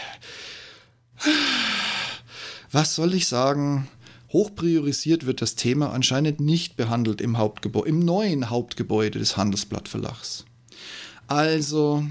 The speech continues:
an diesem Werktag per klassischer Überweisung kurz vor achtzehn Uhr bei einem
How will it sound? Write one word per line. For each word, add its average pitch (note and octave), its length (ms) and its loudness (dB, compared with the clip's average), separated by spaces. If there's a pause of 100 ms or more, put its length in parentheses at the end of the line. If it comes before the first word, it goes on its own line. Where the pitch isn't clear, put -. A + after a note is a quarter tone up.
an B2 180 0
diesem G3 340 4
Werktag C3+ 520 2
per A2 120 0
klassischer D3+ 480 2
Überweisung D3 640 2
kurz - 300 2
vor G#3+ 180 0
achtzehn G3 460 2
Uhr D#3+ 320 4 (500)
bei C3+ 320 2
einem C#3 560 2